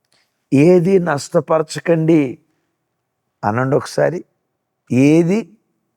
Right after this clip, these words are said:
నష్టపరచకండి." ప్రభు కరాఖండిగా చెప్పిన మాట ఏంటంటే,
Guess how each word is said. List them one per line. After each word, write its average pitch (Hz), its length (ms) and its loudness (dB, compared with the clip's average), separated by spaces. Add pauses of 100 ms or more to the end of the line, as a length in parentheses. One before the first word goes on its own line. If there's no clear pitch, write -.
(460)
నష్టపరచకండి." 185 1600 0 (500)
ప్రభు 175 380 2 (100)
కరాఖండిగా 196 760 0
చెప్పిన 165 440 -2
మాట 143 380 -2
ఏంటంటే, - 640 -2